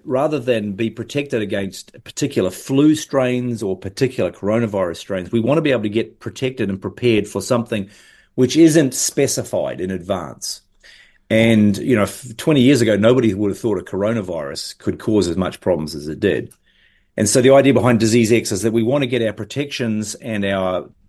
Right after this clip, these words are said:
you know, mitigation strategies, uh, that work against anything so that we, um,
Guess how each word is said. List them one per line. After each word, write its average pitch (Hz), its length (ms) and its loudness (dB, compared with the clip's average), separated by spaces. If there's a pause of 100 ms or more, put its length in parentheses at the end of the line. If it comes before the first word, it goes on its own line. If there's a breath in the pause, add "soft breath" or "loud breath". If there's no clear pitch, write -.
you 107 100 -8
know, 87 80 -6
mitigation 120 480 4
strategies, 101 640 0 (560 soft breath)
uh, 113 180 -8
that 117 180 4
work 151 240 6
against 113 380 0
anything 113 580 -2 (400)
so 110 300 2
that 104 260 0
we, 104 480 -4
um, 95 500 -2